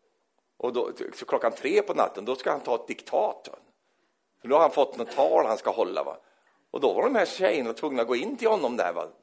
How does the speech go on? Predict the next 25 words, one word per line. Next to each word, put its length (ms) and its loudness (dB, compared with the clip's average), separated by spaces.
Och 160 2
det 80 6
hände 280 2
ju 60 2
då, 80 6
han 240 6
hade 140 2
ingenting, 540 -2
han 80 -4
hade 120 0
inga 100 0
kläder 460 2
eller 60 0
någonting 340 -8
på 180 -6
sig, 100 -4
han 80 -2
bara 100 2
stod, 300 -4
han 120 -2
var 80 0
ju 60 0
sin 160 -8
naturgubbe, 1300 -6
va? 140 -6